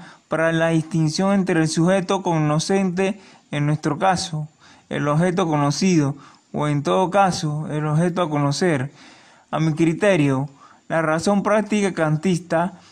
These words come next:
no ha sido observada como la interpretación de la vida del virtuosismo, que lleva por tanto una coherencia unida a la capacidad atlética, porque qué mayor razón práctica que el fitness. A Kant,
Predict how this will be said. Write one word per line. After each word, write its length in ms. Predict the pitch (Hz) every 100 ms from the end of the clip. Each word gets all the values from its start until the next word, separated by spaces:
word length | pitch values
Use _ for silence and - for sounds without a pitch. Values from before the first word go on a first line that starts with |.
| - _
no 100 | 165
ha 80 | 185
sido 240 | 185 202
observada 720 | 196 180 160 160 180 190 190 190
como 300 | 165 160 156
la 100 | 156
interpretación 960 | 147 151 143 151 147 151 151 190 185
de 100 | 190
la 160 | 175 160
vida 300 | 170 185 190
del 100 | 180
virtuosismo, 1000 | 165 151 143 156 151 185 175 156 151 151 - - - -
que 100 | 156
lleva 200 | 175 208
por 220 | 180 156
tanto 360 | 165 180 175 190
una 240 | 190 196
coherencia 540 | 196 160 175 185 185 190
unida 340 | 180 190 196
a 40 |
la 120 | 190 180
capacidad 560 | 170 160 160 160 175
atlética, 680 | 180 180 190 185 180 202 202 - - _ -
porque 680 | 160 156 143 - 160 147
qué 180 | 151 185
mayor 320 | 190 190 196
razón 320 | 190 185 196 175
práctica 600 | 185 185 202 190 190 156
que 100 | 156
el 120 | 143
fitness. 720 | - 180 156 143 135 123 - _ _ - - _ -
A 160 | - 156
Kant, 500 | 202 180 160 202